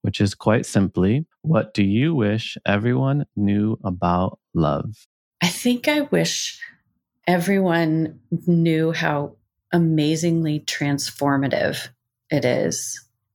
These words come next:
Speaker 2: how it's scary, but, <laughs> but if we can let ourselves really just exist in that place of love and come from a place of love,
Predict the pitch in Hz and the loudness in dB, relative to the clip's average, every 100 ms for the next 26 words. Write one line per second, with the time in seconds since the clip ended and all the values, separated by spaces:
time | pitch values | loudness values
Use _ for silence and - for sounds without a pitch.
0 | _ _ - - 156 151 151 151 147 - | _ _ -6 -2 0 2 2 0 -4 -10
1 | - - _ - 165 - - - 147 151 | -20 -20 _ -2 -2 -2 -8 -2 0 0
2 | 165 180 156 - - 147 - 196 - - | 0 0 -2 -4 -4 -2 0 -2 -2 -2
3 | 151 151 147 156 151 151 139 139 - - | 0 0 -2 -4 -2 -2 -2 -4 -8 -20
4 | - - 147 151 160 160 156 - 131 147 | -14 -4 0 2 2 2 0 -2 -2 -4
5 | - 147 151 143 143 - 143 - - - | -2 0 0 -2 -4 -6 -6 -6 -10 -2
6 | 147 139 139 147 139 135 - 151 139 127 | -2 -2 -2 0 0 -2 -6 -6 -2 -2
7 | 95 - 127 131 131 139 135 - - 135 | -2 -6 -2 -2 -2 -6 -2 0 0 -2
8 | 139 135 - - 131 127 139 143 - 151 | -2 -2 -2 -2 0 2 2 0 -2 -2
9 | 147 147 156 151 160 147 147 143 143 143 | 0 2 0 0 -2 -4 -2 -2 -2 -6
10 | 143 147 135 147 180 - | -2 0 0 0 -2 -6